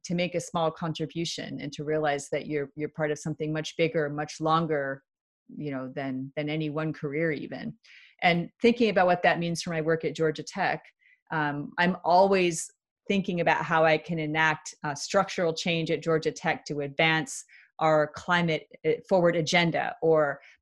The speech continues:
advance diversity and equity inclusion. And, and these are structural challenges. And so I've kind of brought back an idea of, of starting to build a community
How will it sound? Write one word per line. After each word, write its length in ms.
advance 720
diversity 460
and 100
equity 260
inclusion. 520
And, 180
and 100
these 200
are 80
structural 560
challenges. 720
And 160
so 540
I've 300
kind 140
of 180
brought 380
back 320
an 100
idea 640
of, 320
of 160
starting 840
to 280
build 420
a 60
community 680